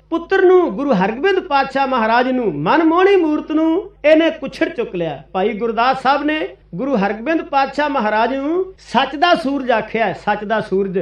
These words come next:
ਚੁੱਕ ਕੇ ਕੁਛੜ ਗੁਰੂ ਹਰਗੋਬਿੰਦ ਪਾਤਸ਼ਾਹ ਨੂੰ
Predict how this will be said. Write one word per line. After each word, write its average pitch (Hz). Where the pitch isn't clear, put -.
ਚੁੱਕ 285
ਕੇ 330
ਕੁਛੜ 330
ਗੁਰੂ 294
ਹਰਗੋਬਿੰਦ 269
ਪਾਤਸ਼ਾਹ 294
ਨੂੰ 311